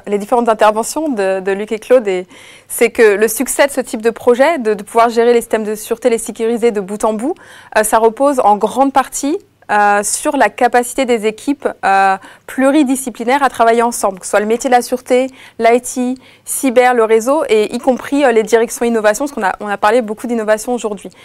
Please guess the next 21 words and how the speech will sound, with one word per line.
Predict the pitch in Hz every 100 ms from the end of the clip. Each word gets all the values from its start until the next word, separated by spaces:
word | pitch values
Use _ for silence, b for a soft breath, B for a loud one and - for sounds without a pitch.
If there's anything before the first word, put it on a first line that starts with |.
| B B
Donc | 214
la | 226
conduite | 214 311 302 285
du | 262
changement, | - 262 254 285
la | 269
prise | 196 262
en | 269
compte | 269 285
de | 247
l'élément | 220 214 220 -
humain, | 233 240 269 403 214
euh, | 202 196 202 -
est, | 240 - 220
est | 220
indispensable | 240 247 254 247 220 247 262 240
pour | - 247
la | 233 208
réussite | 208 202 247 - b b -
de, | 202 208 202
de, | 196